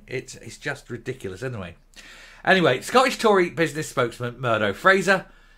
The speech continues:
has pointed out that the litany of vows, <laughs> pointless, unachievable vows, made by Mister Yousaf in Aberdeen would need to be paid for somehow. No, they won't, because they will never come to pass, will they?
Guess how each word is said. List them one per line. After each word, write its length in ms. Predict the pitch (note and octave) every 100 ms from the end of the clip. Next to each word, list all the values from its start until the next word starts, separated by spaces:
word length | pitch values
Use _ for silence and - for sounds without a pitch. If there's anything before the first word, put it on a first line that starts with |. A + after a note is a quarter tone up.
| _ _
has 100 | G#3
pointed 260 | G#3 C4+ G#3
out 200 | F#3+ D#3+
that 140 | F3
the 80 | F#3
litany 500 | F#3+ F#3 A3+ A3+ G#3+
of 120 | G3+
vows, 680 | D#3+ D#3 C3+ A2+ B2 D#3 - - -
<laughs> 160 | -
pointless, 600 | - F#3+ G3 D3 D3 - - _ - _
unachievable 920 | D3+ D#3 C3 - - E3+ C#3+ A#2+ G#2
vows, 520 | G#2 A2 G2 A#2 C#3 - - -
made 280 | C3+ G3+ A#3+
by 120 | E3+
Mister 200 | C#3 B2+
Yousaf 340 | C#3+ C3 C3 B2+
in 80 | A#2
Aberdeen 500 | A2 D#3+ E3 D#3+ D#3 _ _ -
would 140 | A#3+
need 140 | G#3+ A3
to 60 |
be 80 | G3+
paid 280 | G#3 A3+ G#3+
for 200 | G3 E3
somehow. 540 | - C#3 C3 A2+ F2 -
No, 100 | A#3
they 140 | A#3+ A#3
won't, 260 | A#3+ A3
because 240 | F#3+ G3 F3+
they 80 |
will 160 | F3 F3+
never 240 | D#3+ D#3+
come 240 | D#3+ D3 C3
to 80 | D3+
pass, 440 | - - - -
will 140 | F#2+ E2+
they? 200 | E2